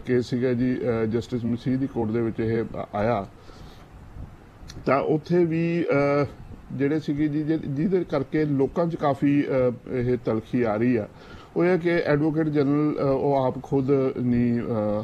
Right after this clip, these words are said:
ਹਾਜ਼ਰ ਹੋਏ, ਉਹਨਾਂ ਦੇ ਇੱਕ junior ਨੇ ਜਾ ਕੇ ਪ-, ਅ, ਆਪਣੇ ਆਪ ਨੂੰ ਹਾਜ਼ਰ ਕੀਤਾ। ਸੋ ਪਰ ਜਿਹੜੀ ਗ-, ਬਹਿਸ ਹੋਈ, ਉਸ ਤੋਂ ਬਾਅਦ ਕੋਰਟ ਨੇ ਇਹ ਕਿਹਾ ਕਿ ਜਲਦ, ਅਗਲੀ ਸੁਣਵਾਈ ਤੱਕ ਜਿਹੜੀ, ਅ, ਜੁਲਾਈ ਦੀ ਪਹਿਲੇ ਹਫ਼ਤੇ 'ਚ ਹੈ, ਉਦੋਂ ਤੱਕ ਜਿਹੜੀਆਂ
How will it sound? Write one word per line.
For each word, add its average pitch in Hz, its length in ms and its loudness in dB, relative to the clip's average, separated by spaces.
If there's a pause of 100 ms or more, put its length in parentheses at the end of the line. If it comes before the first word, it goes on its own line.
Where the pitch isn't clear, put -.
ਹਾਜ਼ਰ 107 260 0
ਹੋਏ, 120 200 2
ਉਹਨਾਂ 131 240 2
ਦੇ 127 100 4
ਇੱਕ 120 120 -2
junior 117 380 2
ਨੇ 117 280 0
ਜਾ 110 180 0
ਕੇ 107 160 -2
ਪ-, - 140 -6
ਅ, 110 280 -4
ਆਪਣੇ 107 260 -4
ਆਪ 101 200 -2
ਨੂੰ 107 280 -4
ਹਾਜ਼ਰ 98 240 -2
ਕੀਤਾ। 107 340 -6 (600)
ਸੋ 180 240 2
ਪਰ 180 500 2
ਜਿਹੜੀ 160 220 2
ਗ-, 147 180 2
ਬਹਿਸ 180 360 0
ਹੋਈ, 170 140 4
ਉਸ 165 160 0
ਤੋਂ 175 160 0
ਬਾਅਦ 165 220 0 (540)
ਕੋਰਟ 160 280 2
ਨੇ 175 180 0
ਇਹ 165 180 2
ਕਿਹਾ 143 260 0
ਕਿ 147 180 0
ਜਲਦ, 131 380 2
ਅਗਲੀ 147 220 4
ਸੁਣਵਾਈ 135 400 2
ਤੱਕ 127 300 -2
ਜਿਹੜੀ, 127 300 2 (140)
ਅ, - 20 0
ਜੁਲਾਈ 117 380 2
ਦੀ 123 180 2
ਪਹਿਲੇ 131 320 2
ਹਫ਼ਤੇ 113 320 -2
'ਚ - 80 -6
ਹੈ, 98 160 -4 (540)
ਉਦੋਂ 156 260 2
ਤੱਕ 139 360 0 (320)
ਜਿਹੜੀਆਂ 156 560 2